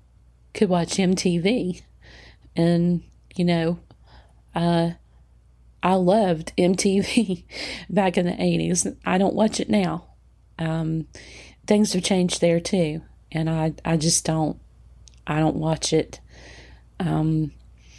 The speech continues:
but, um, I love watching the simple things, the simple shows where, where,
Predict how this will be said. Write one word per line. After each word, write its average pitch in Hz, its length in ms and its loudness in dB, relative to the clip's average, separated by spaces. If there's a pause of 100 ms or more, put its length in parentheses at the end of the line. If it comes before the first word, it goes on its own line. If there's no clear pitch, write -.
(840)
but, 165 640 0 (460)
um, 175 540 -2 (120)
I 180 80 -2
love 202 260 2
watching 202 600 0 (580)
the 190 100 0
simple 180 360 0
things, 156 520 -6
the 175 140 -2
simple 185 380 0
shows 151 580 -4
where, 170 400 2 (1400)
where, 170 540 2